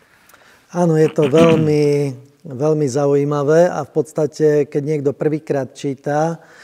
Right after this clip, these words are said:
a, toto miesto, tak môže prísť k záveru, že v podstate Boh prijal, a, obeť vykonanú na človeku, ale vieme, že Boh nepríjma ľudské obete.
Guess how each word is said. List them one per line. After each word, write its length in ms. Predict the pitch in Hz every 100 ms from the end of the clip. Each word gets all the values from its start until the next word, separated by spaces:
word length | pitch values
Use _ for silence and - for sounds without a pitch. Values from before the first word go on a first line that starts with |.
| - - -
a, 320 | 135 131 131 -
toto 240 | 151 -
miesto, 880 | 135 139 143 - - 143 151 170 160 - _
tak 160 | 139 127
môže 240 | 143 127
prísť 320 | 113 143 135 123
k 80 |
záveru, 880 | 113 139 135 139 143 143 165 180 175
že 160 | 117 131
v 80 | -
podstate 720 | 165 165 - 135 123 - 147 147 160
Boh 320 | 143 117 147
prijal, 880 | - - 156 165 143 143 147 156 151 - _ _ - _ -
a, 400 | 127 127 127 180 -
obeť 720 | 170 143 151 143 143 - - _ -
vykonanú 560 | 120 151 - 151 143 143
na 160 | 135
človeku, 880 | - - 131 123 123 - 147 190 226 - _ _ _
ale 160 | 135 127
vieme, 320 | 139 156 151
že 160 | 127 131
Boh 400 | 113 135 151 147
nepríjma 1040 | 139 147 160 - 139 131 131 131 131 131 131
ľudské 480 | 139 139 - 143 175
obete. 720 | 143 123 131 - 160 214